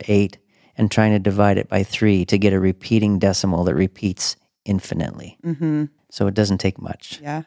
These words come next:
Speaker 2: and then, then you've got the, the circles, the circumference.
Speaker 1: Yes.
Speaker 2: Trying to find that.
Speaker 1: You can't solve a circle without introducing pi.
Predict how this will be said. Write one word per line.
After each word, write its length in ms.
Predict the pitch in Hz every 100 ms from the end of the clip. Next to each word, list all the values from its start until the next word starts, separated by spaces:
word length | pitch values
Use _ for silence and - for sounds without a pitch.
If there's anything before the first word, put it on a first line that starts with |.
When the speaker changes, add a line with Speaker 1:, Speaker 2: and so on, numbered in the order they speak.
| -
Speaker 2:
and 140 | 156
then, 220 | 156 147 - -
then 140 | 160
you've 140 | 156
got 220 | - 156 -
the, 300 | 151 147 -
the 140 | - 165
circles, 720 | - 160 175 180 190 - - -
the 80 | 165
circumference. 840 | - 160 165 165 180 175 - - _ _ _
Speaker 1:
Yes. 380 | 98 90 - - -
Speaker 2:
Trying 120 | 170
to 80 | 165
find 240 | 175 160
that. 360 | 160 185 - - -
Speaker 1:
You 120 | 107
can't 340 | - 123 117 -
solve 360 | - 101 98
a 40 | 95
circle 680 | - 95 92 95 87 101 _
without 300 | 117 107 101
introducing 500 | 98 98 95 92 90
pi. 440 | - 95 87 98